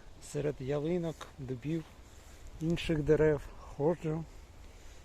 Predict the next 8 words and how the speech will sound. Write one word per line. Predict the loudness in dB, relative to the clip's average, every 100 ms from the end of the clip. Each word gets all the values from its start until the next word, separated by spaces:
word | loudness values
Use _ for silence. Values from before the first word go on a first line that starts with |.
| -16 -14 -14 -14 -14 -10
І | 0
там, | 4 4 6
де | 6 4 2 -8 -16 -12
брат | -6 2 4 4 0 -16 -18 -18 -18 -4
дев'ятого | -4 2 4 4 2 0
травня | 4 4 6 2 0 -2 -2
наш-, | 0 0 -4 -6
знайшов | -2 0 0 0 0